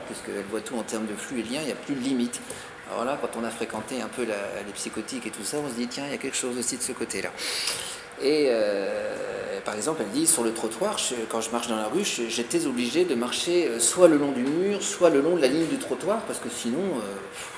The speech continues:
je, je me balade, euh, c'est, évidemment, c'est un petit peu dangereux. Même chose pour le temps.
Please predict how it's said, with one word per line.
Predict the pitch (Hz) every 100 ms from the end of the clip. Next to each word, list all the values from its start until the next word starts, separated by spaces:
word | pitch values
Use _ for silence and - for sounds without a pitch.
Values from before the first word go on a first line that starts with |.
| 104 95 90 90
je, |
je | 92 90 92 95
me |
balade, | 95 113 131
euh, | 104 92 92 92
c'est, | - - - - -
évidemment, | 98 113
c'est | 139 98
un |
petit | 98 -
peu | 113
dangereux. | 139 127 110 117 - - - 123
Même | 165
chose | - 202
pour | - 151
le | 147
temps. | - 123